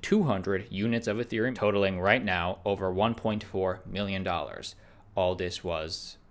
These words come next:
open and public, reported by Trust Nodes, and he was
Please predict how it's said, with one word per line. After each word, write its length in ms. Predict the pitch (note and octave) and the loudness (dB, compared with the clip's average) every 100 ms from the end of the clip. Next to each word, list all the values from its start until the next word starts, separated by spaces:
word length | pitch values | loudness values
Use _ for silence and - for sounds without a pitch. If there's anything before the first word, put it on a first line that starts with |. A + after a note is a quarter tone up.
| - | -4
open 300 | A#2 A#2 A#2 | 0 2 2
and 120 | G2+ F2+ | 0 2
public, 440 | A#2 A#2 A2+ A2 | 2 4 2 0
reported 380 | G2 - G2 F#2+ | -6 -2 -2 0
by 160 | E2 | -4
Trust 480 | E2 - - A2+ - | -4 -4 0 0 0
Nodes, 520 | A#2+ A#2 B2+ B2+ - - - - - | 0 2 2 -2 -8 -10 -20 -10 -2
and 260 | F#2 G2 | 0 0
he 80 | G#2 | 0
was 140 | A2 | 0